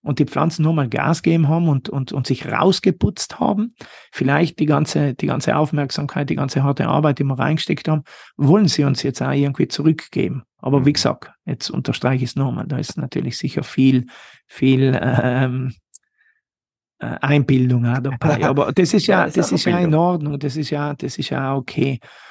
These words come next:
Speaker 1: Und somit, äh, die Pflanzen seien, seien Pronti, mir seien Pronti und Pronti heißt ready. So, für,
Speaker 2: <laughs>
Speaker 1: für die,
Speaker 2: Also
Speaker 1: die
Speaker 2: es
Speaker 1: die
Speaker 2: kann,
Speaker 1: italienische
Speaker 2: es
Speaker 1: Sprache
Speaker 2: kann dann
Speaker 1: nicht.
Speaker 2: losgehen.
Speaker 1: Es kann dann losgehen. Wir sind, wir sind tatsächlich bereit. Wir sind, wir freuen uns,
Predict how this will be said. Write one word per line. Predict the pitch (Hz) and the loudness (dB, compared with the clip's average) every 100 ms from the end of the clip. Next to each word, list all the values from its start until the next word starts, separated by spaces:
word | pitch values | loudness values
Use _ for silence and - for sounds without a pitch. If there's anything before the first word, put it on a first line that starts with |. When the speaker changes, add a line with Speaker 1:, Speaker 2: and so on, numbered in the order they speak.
| - - - | -20 -14 0
Speaker 1:
Und | 151 147 | 2 4
somit, | - 160 180 - | 4 4 2 0
äh, | 107 123 123 101 71 | -2 0 0 0 -4
die | - 160 | 0 0
Pflanzen | - 190 185 170 | 2 0 0 -2
seien, | - 147 135 127 | -2 -2 -4 -6
seien | - - 139 135 | -6 -4 -4 -2
Pronti, | - 143 127 127 117 107 | -2 -2 -4 -4 -4 -2
mir | 143 160 170 165 | 0 2 2 2
seien | - - 107 131 | 0 -2 -4 -4
Pronti | - 190 190 175 180 156 156 - - - _ _ | 0 2 4 2 0 0 -4 -14 -20 -20 _ _
und | - 71 123 - | -10 -8 -10 -2
Pronti | 135 135 123 | 0 2 0
heißt | 120 - | -2 -4
ready. | 123 117 110 110 - _ | -6 -4 -6 -8 -12 _
So, | - 143 123 _ | -14 -12 -14 _
für, | - - 120 | -14 -4 0
Speaker 2:
<laughs> | 139 - | 0 0
Speaker 1:
für | 123 | -4
die, | 127 123 - | -4 -4 -2
Speaker 2:
Also | 85 90 | 0 2
Speaker 1:
die | - | 0
Speaker 2:
es | |
Speaker 1:
die | 127 | -2
Speaker 2:
kann, | 120 107 | 0 0
Speaker 1:
italienische | 127 135 - | 2 -2 -4
Speaker 2:
es | 196 - | -4 -4
Speaker 1:
Sprache | 147 110 117 | -2 0 2
Speaker 2:
kann | 123 | 2
dann | 110 107 | 4 2
Speaker 1:
nicht. | 98 | 2
Speaker 2:
losgehen. | 98 98 - 87 87 - _ - | 0 0 -6 -10 -10 -12 _ -2
Speaker 1:
Es | 160 - | -2 0
kann | 190 208 | 0 2
dann | 196 185 | 2 2
losgehen. | 151 143 139 - | 4 2 0 0
Wir | 180 | 2
sind, | 226 220 165 - | 2 0 -4 -2
wir | 190 | -4
sind | 285 294 | -2 -4
tatsächlich | 175 - 165 214 | -4 -2 -2 -2
bereit. | - 131 - 123 123 | -2 -6 -6 -8 -6
Wir | 151 156 | -4 -4
sind, | 151 147 | -2 -2
wir | 139 135 | 0 -2
freuen | - 190 190 | 0 2 2
uns, | 170 156 - | 2 0 -4